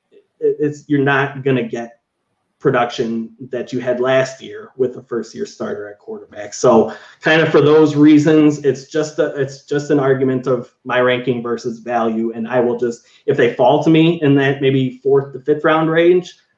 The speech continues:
more than happy to bet on players in the Ohio State system. But when they're going in the second, third round, I think, um, just kind of the target share between the two, I think they kind of minimize the, the,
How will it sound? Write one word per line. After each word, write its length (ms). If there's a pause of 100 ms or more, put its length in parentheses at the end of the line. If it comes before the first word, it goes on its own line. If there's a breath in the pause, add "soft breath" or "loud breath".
(120)
more 280
than 100
happy 460
to 320 (120)
bet 280
on 180
players 460
in 100
the 100
Ohio 420
State 340
system. 500
But 220 (240 loud breath)
when 120
they're 120
going 240
in 100
the 80
second, 440
third 220
round, 380
I 60
think, 400 (480)
um, 420
just 340
kind 200
of 80
the 100
target 320
share 220
between 340
the 80
two, 320
I 80
think 240
they 140
kind 200
of 60
minimize 640
the, 320
the, 380